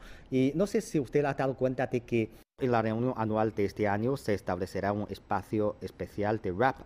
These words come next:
a fin de divulgar las historias del patrimonio cultural y material de una manera que les gusta más a los jóvenes.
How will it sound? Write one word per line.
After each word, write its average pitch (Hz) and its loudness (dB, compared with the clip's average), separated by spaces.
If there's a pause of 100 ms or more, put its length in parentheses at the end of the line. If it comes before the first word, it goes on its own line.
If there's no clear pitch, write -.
a 110 -4
fin 139 0
de 120 2
divulgar 117 0
las 107 -4
historias 117 0
del 101 0
patrimonio 107 -2 (240)
cultural 107 0
y 127 -4
material 117 2 (360)
de 104 -4
una 110 2
manera 117 2 (160)
que 95 0
les 95 -2
gusta 120 0
más 139 2
a 110 0
los 87 -4
jóvenes. 113 0